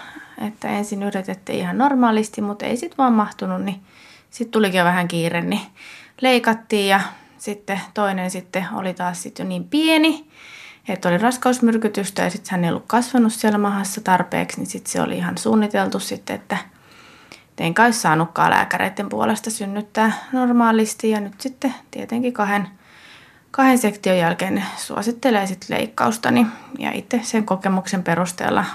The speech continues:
ajattelen, että ei ehkä edes yritetä mitään normaaleita teitä synnyttää, niin siinä kohtaa sitten leikkaus oli ihan hyvä vaihtoehto.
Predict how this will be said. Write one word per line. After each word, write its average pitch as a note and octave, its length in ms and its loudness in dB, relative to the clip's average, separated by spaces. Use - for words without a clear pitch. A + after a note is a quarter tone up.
ajattelen, - 420 -2
että - 160 -4
ei - 160 -2
ehkä - 320 -4
edes A3 200 -6
yritetä A#3 440 4
mitään F#3 380 -2
normaaleita A#3 640 2
teitä A3 280 2
synnyttää, A3+ 600 2
niin B3 260 2
siinä A#3 340 0
kohtaa A3 400 0
sitten G#3+ 340 -4
leikkaus G#3+ 460 4
oli - 180 -2
ihan G3 200 -2
hyvä A3 200 -4
vaihtoehto. - 540 -8